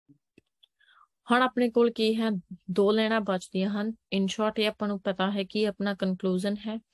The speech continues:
ਤੇ ਜੋ ਅਗਲੀ ਲਾਈਨ ਹੈ ਉਹ ਆਪਣੀ ਇਹੀ ਹੋ ਸਕਦੀ ਹੈ। ਹੁਣ ਆਪਾਂ ਆਪਣਾ ਕਨਕਲੂਜਨ ਹੈ ਜੋ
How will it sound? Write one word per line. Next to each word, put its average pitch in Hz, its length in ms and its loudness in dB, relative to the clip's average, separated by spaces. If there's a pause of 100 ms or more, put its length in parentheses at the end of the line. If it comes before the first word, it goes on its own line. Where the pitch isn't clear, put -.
(680)
ਤੇ 196 200 0 (340)
ਜੋ 202 340 -4 (640)
ਅਗਲੀ 220 280 4
ਲਾਈਨ 214 240 2
ਹੈ 208 140 0
ਉਹ 196 120 2
ਆਪਣੀ 202 400 -4
ਇਹੀ 196 320 -2
ਹੋ 196 300 -4
ਸਕਦੀ 175 640 -6
ਹੈ। 175 120 -8 (2500)
ਹੁਣ 208 120 2
ਆਪਾਂ 202 280 -2
ਆਪਣਾ 185 300 -2
ਕਨਕਲੂਜਨ 196 640 0
ਹੈ 208 160 -4
ਜੋ 185 180 -4